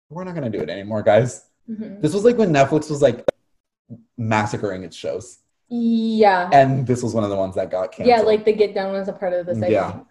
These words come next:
Speaker 2: Like, a lot of
Speaker 1: It was, like,
Speaker 2: shows.
Speaker 1: twenty seventeen, twenty eighteen. They were just like,
Speaker 2: Yeah.
Speaker 1: "We kinda did too much, guys."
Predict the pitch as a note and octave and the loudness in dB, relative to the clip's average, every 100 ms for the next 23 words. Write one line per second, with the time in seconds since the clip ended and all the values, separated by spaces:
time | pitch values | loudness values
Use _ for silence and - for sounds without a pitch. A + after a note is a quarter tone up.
0 | - G3 G3 F#3+ F#3+ F#3 F#3+ A2+ B2 - | -8 -6 -4 -2 0 0 0 0 0 2
1 | A2+ A2+ A2 A2 G2+ G#2 G2+ E2+ E2+ - | 2 0 -2 -6 -10 -8 -10 -10 -14 -14
2 | F2 E2+ F2 G2 G2 - F#2+ - A#2 A2 | -14 -10 -10 -10 -10 -6 -6 -6 -6 -2
3 | C#3 G3+ A3 - D3+ F#3+ A3 D#3+ B2 _ | 0 0 -4 -4 -4 -2 -4 -6 -10 _
4 | _ A#2 E3 - D#3+ D#3+ - G2 A2 - | _ -6 -6 -4 -6 -4 -4 -4 -6 -12